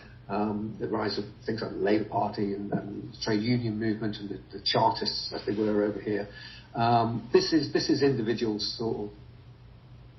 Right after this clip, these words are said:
standing up and being counted, um, in a, in a sort of way that works. So they, it all sort of fits in. But yeah, that, that the, um,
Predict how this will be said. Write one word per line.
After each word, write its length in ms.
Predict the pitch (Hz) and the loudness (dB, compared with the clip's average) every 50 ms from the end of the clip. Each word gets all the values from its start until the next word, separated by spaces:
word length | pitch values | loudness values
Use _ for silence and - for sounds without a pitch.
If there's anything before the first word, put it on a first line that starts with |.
| - - - | -20 -12 -10
standing 500 | - - - 117 113 113 104 107 104 107 | -8 -4 -2 0 0 0 -2 -2 -4 -4
up 180 | - - - | -4 -6 -6
and 100 | 107 110 107 | -4 -2 -2
being 180 | 107 101 101 | 0 0 -2
counted, 500 | - - 113 110 107 - - - - - - - - - - - - - - 101 | -4 -4 -4 -6 -6 -6 -6 -8 -8 -10 -12 -18 -20 -20 -20 -20 -20 -12 -6 -4
um, 500 | 101 104 104 101 101 101 104 113 120 - - - - - - - | -2 -2 0 0 0 -2 -2 -4 -6 -8 -14 -18 -20 -14 -8 -4
in 160 | 107 107 113 | -2 -2 0
a, 100 | 113 110 | 0 0
in 200 | 107 113 117 110 | 0 0 0 0
a 120 | 107 - | -2 -2
sort 220 | - - 120 110 110 | 0 0 0 0 0
of 80 | 107 110 | 0 0
way 160 | 110 107 101 | 0 2 2
that 80 | 107 | 2
works. 400 | 110 - 120 113 101 - - - | 2 2 2 2 0 -2 0 2
So 140 | 135 127 123 | 4 4 4
they, 140 | 120 123 127 | 4 6 6
it 240 | 143 151 160 160 165 | 6 6 6 6 6
all 340 | 175 175 165 160 147 127 - | 6 4 4 2 2 0 0
sort 380 | - 135 110 104 - 107 104 | 0 -2 -2 -2 -2 -6 -10
of 400 | - - - - - - - - - - - | -12 -16 -20 -20 -16 -12 -10 -10 -8 -4 -2
fits 220 | 123 123 - - | -2 -2 0 -2
in. 120 | 120 - | -2 -2
But 120 | - 123 123 | -4 -2 -2
yeah, 180 | 123 - - 120 | -2 0 0 0
that, 280 | 123 123 - - - | 0 0 0 -2 -2
that 160 | 131 123 123 - - - - | -2 -2 -2 -6 -10 -6 -2
the, 280 | 127 117 113 110 113 113 | -2 0 0 0 0 0
um, 340 | 113 113 107 104 104 104 | 0 -2 -4 -6 -8 -10